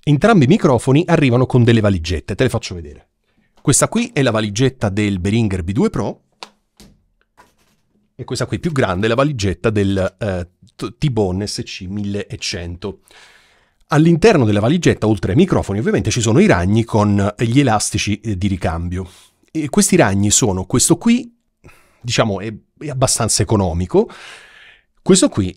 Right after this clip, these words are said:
è in grado di reggere un carro armato. Ok, però entrambi i microfoni, voglio dire, sono molto molto solidi, sono belli da vedere, sono robusti, quindi in teoria dovrebbero durarti per sempre.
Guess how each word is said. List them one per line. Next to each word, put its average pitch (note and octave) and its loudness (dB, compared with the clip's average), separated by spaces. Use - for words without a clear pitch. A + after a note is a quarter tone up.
è C#3 0
in B2 2
grado G2 0
di A2 0
reggere F2+ -2
un D#2+ 0
carro E2 -6
armato. - -14
Ok, - -12
però F#3+ 2
entrambi E3 2
i A3 6
microfoni, G#2+ 2
voglio G#2 2
dire, G#2 -2
sono G2+ -2
molto C3 4
molto G#2 -2
solidi, C#3+ 2
sono A#2 -2
belli G#2 -2
da G2 -4
vedere, D#3 0
sono C3 2
robusti, F#2+ 0
quindi A2 0
in A#2 0
teoria A2+ 0
dovrebbero G2+ -6
durarti E2+ -8
per D#2+ -12
sempre. - -14